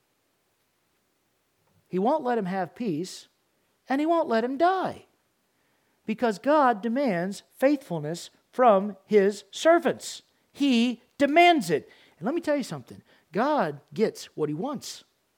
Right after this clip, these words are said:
Ultimately and eternally, God gets what He wants. And He is not done with Jonah.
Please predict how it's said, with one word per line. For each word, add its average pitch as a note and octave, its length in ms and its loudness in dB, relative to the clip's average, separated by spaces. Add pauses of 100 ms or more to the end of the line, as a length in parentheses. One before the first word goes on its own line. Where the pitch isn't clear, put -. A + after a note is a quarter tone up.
(1160)
Ultimately D4+ 720 0 (240)
and G3 160 -2
eternally, A3+ 640 -4 (320)
God F3+ 460 2 (220)
gets - 400 0 (200)
what E3 160 2
He D#3 40 0
wants. A3+ 520 -4 (1500)
And C3 80 -14
He D#3+ 160 -4
is D#3 140 -6
not D3 320 -8
done D4+ 240 4
with G#3 180 -2
Jonah. C3 460 -6